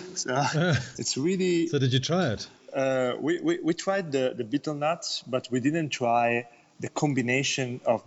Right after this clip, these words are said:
Speaker 1: betel nut plus, um, uh, calc. Uh, how do you call that? Yeah, calc, the one that you use for whitewash, uh,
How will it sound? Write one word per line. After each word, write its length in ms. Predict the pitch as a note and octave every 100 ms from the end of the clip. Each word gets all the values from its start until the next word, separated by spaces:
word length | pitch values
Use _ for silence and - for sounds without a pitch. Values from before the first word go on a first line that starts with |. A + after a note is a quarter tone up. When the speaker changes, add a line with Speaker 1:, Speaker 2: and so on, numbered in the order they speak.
| G#2
Speaker 1:
betel 260 | D3 -
nut 520 | C#3 C#3 C#3+ - - - _ _
plus, 680 | - B2+ A#2+ G#2 - - -
um, 880 | C3+ A2 G#2+ G#2+ G#2+ G#2 G#2 G2+ G2+ - _ _ - - - - -
uh, 280 | G#2 G2 G2+ -
calc. 360 | - C#3 G3+ - - - -
Uh, 260 | C#3 B2+ C3
how 60 | D3
do 60 |
you 60 | D#3+
call 260 | - C3+ A2+
that? 180 | A2 G2+ -
Yeah, 160 | - A2+
calc, 380 | - - A#2+ - -
the 100 | B2
one 180 | C3 D3
that 100 | C3+
you 100 | C3
use 160 | C#3
for 320 | B2+ C3+ B2+ A#2
whitewash, 680 | B2+ C3+ B2 A#2 A2 -
uh, 360 | A#2 A2 G#2+